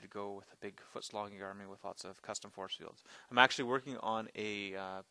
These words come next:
kit bashed mech, big mech with a custom force field, and I'll be doing a tutorial of that later at some point. Uh, just check my blog for some work in progress pictures, um, and eventually there'll be a video showing how I did that,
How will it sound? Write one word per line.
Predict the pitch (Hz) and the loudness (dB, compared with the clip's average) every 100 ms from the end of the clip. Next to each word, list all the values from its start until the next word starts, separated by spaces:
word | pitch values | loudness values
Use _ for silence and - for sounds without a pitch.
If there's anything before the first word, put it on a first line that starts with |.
| - | -16
kit | - 151 - | -4 -4 2
bashed | 113 110 - - - _ _ | 4 6 2 -4 -12 _ _
mech, | 113 110 117 - - | -6 -2 -2 -6 -8
big | 117 123 | -2 0
mech | 110 117 - - | 2 0 -2 -12
with | 101 - | -12 -8
a | 101 | -8
custom | - 110 107 | -6 -8 -8
force | - 113 - | -6 -6 -4
field, | 120 117 - - - - - | -6 -6 -8 -20 -20 -18 -10
and | |
I'll | 104 | -8
be | 98 | -8
doing | 104 104 101 | -10 -8 -8
a | |
tutorial | - - 104 98 | -10 -6 -4 -4
of | - | -4
that | 90 - | -6 -4
later | 95 95 92 _ _ _ | -6 -6 -8 _ _ _
at | - | -12
some | 104 | -12
point. | 95 101 98 - | -12 -12 -12 -12
Uh, | 98 92 92 - - - - | -10 -8 -10 -18 -20 -20 -12
just | - | -8
check | - 117 - | -2 -2 -2
my | 104 | -4
blog | 107 107 107 101 | 0 4 4 2
for | - 104 | -6 -8
some | 95 101 98 | -8 -8 -10
work | 107 107 | -10 -10
in | 107 | -8
progress | 113 107 104 - | -4 0 0 -2
pictures, | 123 - - 107 101 - - - | -6 -6 -6 -6 -6 -8 -12 -10
um, | 98 98 98 95 - _ - | -8 -6 -6 -8 -14 _ -8
and | 104 | -4
eventually | 104 104 104 | -4 -2 -6
there'll | 101 98 | -6 -6
be | 95 | -8
a | |
video | 95 101 98 95 - - - | -8 -6 -6 -8 -14 -20 -12
showing | - 101 | -8 -8
how | 98 98 | -4 -6
I | |
did | 98 95 | -4 -4
that, | 95 92 | -4 -4